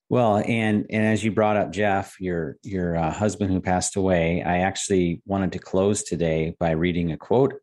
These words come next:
that he wrote in his book. And, uh, he wrote a book called The Pursuit of the Promises.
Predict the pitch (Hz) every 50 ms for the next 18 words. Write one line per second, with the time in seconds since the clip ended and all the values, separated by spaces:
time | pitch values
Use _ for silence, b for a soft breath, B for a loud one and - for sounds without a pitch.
0 | _ - - - - 87 85 87 90 90 85 80 85 80 80 82 87 - - -
1 | 87 87 85 82 - - 135 143 - - - - - 95 92 90 87 87 85 82
2 | - - - - 92 90 85 80 80 82 - 107 98 104 107 107 98 80 101 101
3 | 104 - - - - 98 95 90 85 92 - - - - - - 123 127 - 98
4 | 107 90 101 - - - 110 101 98 98 92 87 - - 87 87 95 113 - -